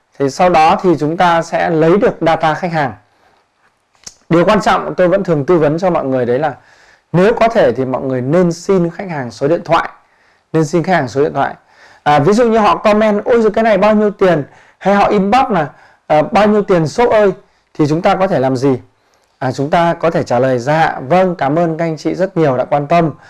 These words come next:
À, cái sản phẩm, à, chiếc áo Lacoste là màu xanh như thế này, à, là hàng nhập khẩu chính hãng." Đúng không ạ? Hiện nay là, à, shop đang có chương trình khuyến mại mười phần trăm và giá chỉ còn khoảng hai triệu tám mà thôi.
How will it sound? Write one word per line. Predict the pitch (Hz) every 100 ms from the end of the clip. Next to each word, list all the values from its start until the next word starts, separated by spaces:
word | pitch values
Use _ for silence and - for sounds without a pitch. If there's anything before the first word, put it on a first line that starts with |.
| - _ -
À, | 139
cái | 160 147
sản | 147 120
phẩm, | 135 107 110
à, | 123
chiếc | 117 - 190
áo | - 131 151
Lacoste | 170 - 196 214 -
là | 139 131
màu | 127 123
xanh | - 175 170
như | 165
thế | 156 160
này, | 160 135 107 - - _ _
à, | - 131
là | 127 127 120
hàng | 127 127
nhập | 131 -
khẩu | - 113 101
chính | 135 143
hãng." | 185 185 208 214 _ _ _ 135
Đúng | 131
không | 156
ạ? | - -
Hiện | 143 156
nay | 156 151
là, | 135 123 - - - - _
à, | - 127 123 120 120
shop | - 190 196
đang | 165 143
có | 143
chương | 139 170 143
trình | 131
khuyến | 113 135 147
mại | 165 147
mười | 135 131
phần | 139 123
trăm | 180 175 160 - _ _ _
và | 127 120
giá | 120 -
chỉ | 120 107
còn | 131 127 117
khoảng | 110 98
hai | 127 151
triệu | 147 -
tám | 135 127 185
mà | 160
thôi. | - 190 170